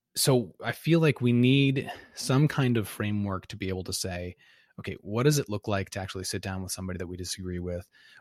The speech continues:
or that we agree with, or that we don't know where we stand related to,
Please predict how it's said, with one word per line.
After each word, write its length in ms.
or 180
that 140
we 160
agree 240
with, 180
or 200
that 180
we 80
don't 260
know 220
where 240
we 100
stand 560
related 460
to, 260